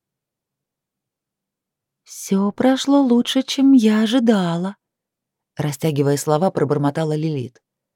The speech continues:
«Он не пытался тебя придушить». «Я же не ты?» «Конечно, нет.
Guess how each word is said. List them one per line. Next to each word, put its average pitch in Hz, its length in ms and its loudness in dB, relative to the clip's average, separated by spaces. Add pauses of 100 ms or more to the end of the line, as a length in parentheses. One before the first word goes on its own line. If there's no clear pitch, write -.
(600)
«Он 277 300 2
не 214 100 4
пытался 190 520 -2
тебя 175 280 -2
придушить». 170 800 -6 (1040)
«Я 151 240 -4
же 139 160 -4
не 180 180 2
ты?» 311 320 0 (800)
«Конечно, 339 560 2 (100)
нет. 190 320 2